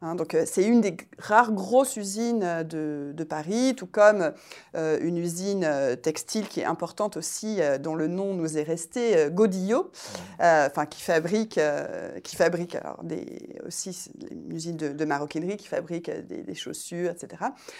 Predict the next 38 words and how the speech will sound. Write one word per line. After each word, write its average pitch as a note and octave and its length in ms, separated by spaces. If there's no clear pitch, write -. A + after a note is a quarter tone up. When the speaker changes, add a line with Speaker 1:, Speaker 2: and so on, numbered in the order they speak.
Speaker 1:
Donc, F#3 200
voilà, F#3+ 260
je A3+ 80
pense G3+ 200
d'ailleurs F3+ 380
aux E3+ 40
piqueuses G3 460
de F3+ 100
bottines, F3+ 760
par E3 180
exemple, F#3 280
parmi F3+ 340
les, C#3+ 200
les D#3 220
ouvrières, E3 540
on D#3 180
a, E3 260
parmi F3 260
les D#3+ 120
communeuses F3 640
mobilisées D#3 840
aussi, G3 400
des D#3 120
demoiselles E3+ 640
de D#3+ 80
magasins, E3 840
et - 40
cetera. F3 280
C'est, F3+ 220
toute C4+ 180
cette A#3+ 340
sociologie, A#3 720
euh, F#3+ 140
à F3+ 40
la F3+ 100
fois G#3+ 160
composite G#3+ 760
est, F#3+ 140